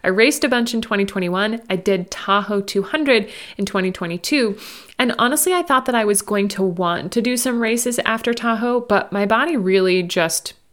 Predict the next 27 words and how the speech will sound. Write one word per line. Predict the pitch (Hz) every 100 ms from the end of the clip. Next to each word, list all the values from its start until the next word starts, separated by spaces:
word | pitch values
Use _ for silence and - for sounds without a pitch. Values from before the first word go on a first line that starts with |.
| -
threw | - - 208 202
up | 190
<laughs> | -
the | 233
red | 233 214 196
flag | - 175 165 170 196 -
and | 180
said, | 175 170 165 - - - -
"No, | 180 170 151 160
we | 175 190
need | 180 170
a |
break." | 160 151 - - - - - - _
So | - - 220 208 208 202 196 -
I | 196
spent | 196 202 202
a |
lot | 190 180 185
of |
time | 190 180 180 180 180 180 175
recovering. | 165 160 - 254 233 240 226 208 208
I | -
did | 175 170
a |
lot | 160 160 160
of | 156
walking. | 180 226 220 220 214 202 196